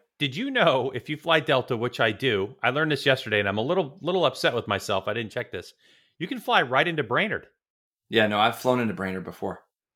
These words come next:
Speaker 1: Oh, I didn't know that. I'm s-, I'm kinda
Speaker 2: Yeah.
Speaker 1: bummed because I coulda literally gone Raleigh, Minneapolis, Minneapolis, and then, you know,
Speaker 2: It's kinda
Speaker 1: flown
Speaker 2: like
Speaker 1: right to
Speaker 2: doing
Speaker 1: Brainerd.
Speaker 2: the, it's kinda like doing the Chicago to Milwaukee thing.
Speaker 1: Mm-hmm.
Speaker 2: It's,
Speaker 1: Yeah, it
Speaker 2: like,
Speaker 1: makes
Speaker 2: so
Speaker 1: sense.
Speaker 2: quick, and then if you have a two-hour layover or something in Minneapolis, it's almost
Speaker 1: It's kinda
Speaker 2: just
Speaker 1: like,
Speaker 2: as quick, you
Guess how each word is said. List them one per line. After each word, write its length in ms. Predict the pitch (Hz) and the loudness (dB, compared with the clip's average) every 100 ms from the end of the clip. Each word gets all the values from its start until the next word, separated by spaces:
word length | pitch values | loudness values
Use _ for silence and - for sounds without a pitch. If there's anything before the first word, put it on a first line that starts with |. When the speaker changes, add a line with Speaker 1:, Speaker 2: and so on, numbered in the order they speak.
| - | 0
Speaker 1:
Oh, 100 | 202 | 4
I 140 | 139 | 4
didn't 140 | 156 151 | 4 2
know 160 | 135 | 4
that. 220 | 143 95 107 | 4 4 2
I'm 120 | 117 | 0
s-, 180 | - - | -2 -6
I'm 100 | 120 | -2
kinda 220 | - 147 | 2 2
Speaker 2:
Yeah. 60 | 110 | 2
Speaker 1:
bummed 300 | 131 123 92 | 2 2 -2
because 520 | - 117 107 98 - - _ - | -2 0 0 -4 -16 -20 _ -2
I 100 | 131 | 0
coulda 160 | 175 131 | 2 2
literally 320 | 143 151 131 | 4 2 2
gone 180 | 127 110 | 0 2
Raleigh, 440 | 113 123 131 131 | 4 4 4 2
Minneapolis, 720 | 120 120 113 117 123 117 104 | 0 -2 2 0 0 -2 -4
Minneapolis, 680 | 110 104 104 113 117 104 95 | -4 -4 0 0 0 -6 -4
and 100 | 104 | -6
then, 280 | 95 92 85 _ | -4 -4 -8 _
you 100 | - | -6
know, 160 | 98 90 | -4 -2
Speaker 2:
It's 160 | 127 123 | -2 -4
kinda 180 | - 165 | -2 0
Speaker 1:
flown 60 | 190 | 2
Speaker 2:
like 140 | - | 2
Speaker 1:
right 80 | 101 | 2
to 60 | 143 | 0
Speaker 2:
doing 120 | 139 131 | -2 0
Speaker 1:
Brainerd. 200 | 120 - | 0 0
Speaker 2:
the, 40 | |
it's 120 | - | -4
kinda 180 | - 139 | -2 0
like 160 | 139 131 | 0 -2
doing 180 | 127 | -2
the 60 | 117 | -2
Chicago 480 | - 104 110 113 110 | -6 0 4 4 2
to 80 | 98 | -2
Milwaukee 480 | 92 95 107 101 | 0 0 -2 -4
thing. 240 | 87 80 82 _ - | -12 -12 -14 _ -6
Speaker 1:
Mm-hmm. 580 | 120 127 123 113 127 123 _ _ | 0 2 2 2 -2 -4 _ _
Speaker 2:
It's, 140 | 113 95 | 0 2
Speaker 1:
Yeah, 80 | 95 | 4
it 40 | |
Speaker 2:
like, 80 | 101 | 2
Speaker 1:
makes 120 | 98 | 4
Speaker 2:
so 100 | 151 | 4
Speaker 1:
sense. 120 | 110 - | 2 2
Speaker 2:
quick, 380 | 143 123 - - | 0 0 -2 -4
and 140 | 117 | 0
then 280 | 117 113 104 - - - | 0 0 -6 -14 -20 -20
if 120 | 104 135 | -10 0
you 100 | 143 | 2
have 100 | 120 | 2
a 40 | |
two-hour 440 | 117 160 127 120 110 | -2 2 6 6 6
layover 400 | 113 113 110 107 | 4 6 4 0
or 100 | 98 | 0
something 320 | 120 104 104 | -2 -2 -2
in 80 | 101 | 0
Minneapolis, 580 | 101 98 104 101 92 | -2 -2 -2 -4 -8
it's 140 | 90 - | -8 -2
almost 220 | 101 95 | -2 -2
Speaker 1:
It's 60 | - | 0
kinda 100 | 113 | 4
Speaker 2:
just 60 | |
Speaker 1:
like, 140 | 104 104 | 4 2
Speaker 2:
as 60 | |
quick, 140 | 110 | 2
you 60 | 110 | 2